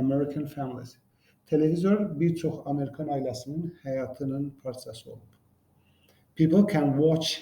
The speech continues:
film series even for a year. İnsanlar seriallara hətta bir il baxa bilərlər. Altını siz yazırsınız. Yediyə baxaq. Why do educational programs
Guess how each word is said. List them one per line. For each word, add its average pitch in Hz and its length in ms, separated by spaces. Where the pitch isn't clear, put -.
film 147 340
series 127 440
even 131 280
for 117 260
a 117 40
year. 113 340
İnsanlar 147 480
seriallara 135 760
hətta 131 380
bir 127 120
il 127 200
baxa 113 280
bilərlər. 117 440
Altını 131 340
siz 151 260
yazırsınız. 151 640
Yediyə 139 320
baxaq. 120 300
Why 175 220
do 185 120
educational 160 640
programs 135 500